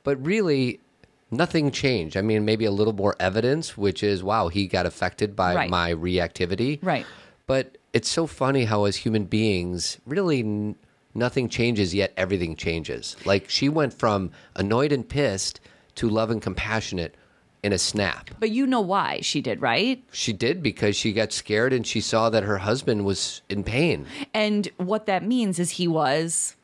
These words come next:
Speaker 1: Vulnerable.
Speaker 2: Correct. And
Speaker 1: Yes.
Speaker 2: that's, once we get into a situation where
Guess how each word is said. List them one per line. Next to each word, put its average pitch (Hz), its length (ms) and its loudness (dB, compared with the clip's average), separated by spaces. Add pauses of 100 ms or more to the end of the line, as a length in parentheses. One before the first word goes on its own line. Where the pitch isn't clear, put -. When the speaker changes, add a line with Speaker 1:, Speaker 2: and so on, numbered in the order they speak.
(100)
Speaker 1:
Vulnerable. 101 520 2
Speaker 2:
Correct. 175 500 -2
And 180 100 2
Speaker 1:
Yes. 185 140 2
Speaker 2:
that's, 196 340 0
once 202 500 -2
we 233 320 2
get 190 280 -2
into 185 240 0
a 170 40 2
situation 160 800 0
where 156 360 2